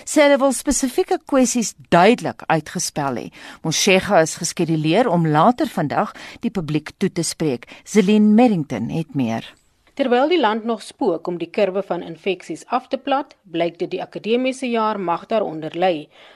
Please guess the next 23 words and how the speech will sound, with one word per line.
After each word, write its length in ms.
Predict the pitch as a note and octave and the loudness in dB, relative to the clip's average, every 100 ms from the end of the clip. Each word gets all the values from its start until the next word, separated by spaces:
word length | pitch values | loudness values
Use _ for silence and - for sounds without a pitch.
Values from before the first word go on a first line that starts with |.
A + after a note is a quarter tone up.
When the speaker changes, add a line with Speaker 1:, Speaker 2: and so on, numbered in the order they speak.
| - - | -14 -2
Speaker 2:
Alle 300 | G#3 G3 F#3 | 2 2 0
oë 220 | F#3+ G#3 | -2 0
is 120 | F3+ | 0
op 100 | D#3 | -4
die 80 | D#3 | -8
minister 420 | D#3 F3 F3 G3+ | -8 -8 -4 -6
van 180 | F#3 D3+ | -4 -4
basiese 500 | F3 F3 F#3 G3+ F#3+ | -2 -2 -4 -8 -8
onderwys, 580 | G3 F#3 F#3 G3+ A3+ - | -6 -4 -2 -2 -2 -8
Angie 260 | E3 D#3 D3+ | -10 -10 -12
Motshekga, 680 | - - B3 A#3+ B3+ B3 - | -14 -6 -4 -2 -2 -2 -4
om 140 | G#3 | -4
rigting 440 | G3 G3 - E3 D#3 | 0 0 -2 -8 -8
te 80 | E3 | -12
verskaf. 580 | - - - F#2 _ _ - - _ - | -14 -10 -10 -10 _ _ -20 -20 _ -12
'n 100 | D3+ | -4
Burgerregteorganisasie, 1400 | F3+ F3 F#3+ E3 - G3 F3 F3 E3 D3+ F#3 E3+ - B3 | -2 0 0 0 -4 -6 -6 -8 -10 -10 -10 -10 -10 -10
Seksie 380 | - D#3 - - | -8 -12 -12 -20
sewenentwintig 920 | - G#3 F#3+ F3+ E3+ G3+ F3 F3 G3+ | -8 -6 -4 -6 -6 -6 -6 -6 -8
se 120 | - | -8
woordvoerder, 640 | D#3 D#3+ F#3 - F#3+ F#3+ A3 | -8 -6 -6 -4 -4 -2 -2
Matteo 460 | D3 - E3+ D3+ | -6 -6 -6 -4
Brody, 540 | D3 - F3 F3+ A#3 | -6 -4 -2 -2 -6